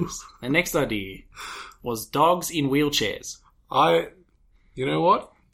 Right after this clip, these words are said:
Speaker 2: <laughs> I, I'd, I'd have sympathy for it, I'll tell you that.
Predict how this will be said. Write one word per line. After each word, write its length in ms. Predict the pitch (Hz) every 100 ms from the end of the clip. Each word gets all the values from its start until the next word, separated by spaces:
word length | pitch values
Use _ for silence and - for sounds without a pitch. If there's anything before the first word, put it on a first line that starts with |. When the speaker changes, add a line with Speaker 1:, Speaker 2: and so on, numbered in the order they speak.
| _ - - - 1077 1077 1077 1077 - - - _
Speaker 2:
<laughs> 800 | 185 170 - 180 - 180 - - - _ - - - - _ -
I, 400 | 156 190 196 196
I'd, 300 | - 160 143 202
I'd 300 | 202 143 165
have 180 | 175
sympathy 460 | - 208 208 190 151
for 300 | 147 151 170
it, 60 | 165
I'll 120 | 135
tell 240 | - 185
you 60 | 175
that. 840 | - 185 185 - 175 - 180 -